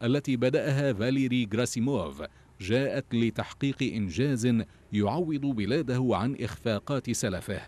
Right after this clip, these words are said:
الذي أقاله بوتين. لكن هذه النجاحات التكتيكية التي تحققها القوات الأوكرانية لا تعني بالضرورة أن الهجوم الروسي على باخموت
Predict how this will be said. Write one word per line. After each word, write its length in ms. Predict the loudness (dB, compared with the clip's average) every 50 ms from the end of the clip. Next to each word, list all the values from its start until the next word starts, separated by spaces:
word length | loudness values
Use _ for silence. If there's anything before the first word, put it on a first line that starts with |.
| -18 -20 -20 _ _ _ -8
الذي 320 | -6 -6 -4 -2 -2 -4 -2
أقاله 560 | -4 -6 -4 -2 0 0 2 0 0 -2 -4 -4
بوتين. 400 | -2 -4 -4 -2 -4 -8 -10 -10 -14 -20 -20 _ _ _ _ -20 -20 -16 -6 -2
لكن 360 | -2 -2 0 0 -2 0 2
هذه 420 | 2 2 2 0 0 0 2 2
النجاحات 640 | 2 2 2 0 0 -2 -4 -2 0 -2 0 0 -2
التكتيكية 760 | -4 -2 -2 -4 -2 -2 -4 -4 -4 -4 -4 0 0 0 2 2
التي 320 | 0 0 0 -2 -2 -4
تحققها 680 | -2 -2 -4 -2 -2 -4 -2 -2 -4 -2 0 0 0 0
القوات 460 | -2 -2 -4 -4 -2 -2 -2 -2 -2
الأوكرانية 760 | -2 -2 -2 -2 -4 -4 -4 -2 0 0 0 2 2 0 0 -2 _ -20 -20 -20 -16 -4 0
لا 220 | 2 2 2 0
تعني 440 | -2 0 0 0 0 0 -2 -4 -4
بالضرورة 560 | -4 -4 -2 0 0 2 2 0 0 0 -2 -2
أن 220 | -4 -2 -2 -2 -2
الهجوم 460 | -2 -4 -6 -4 0 0 0 2 0
الروسي 480 | 0 0 -2 -4 -2 -2 0 0 0
على 360 | 0 0 -2 -2 -2 -4 -4 -2 -2
باخموت 540 | -2 -2 -2 -2 0 2 2 2 0 -2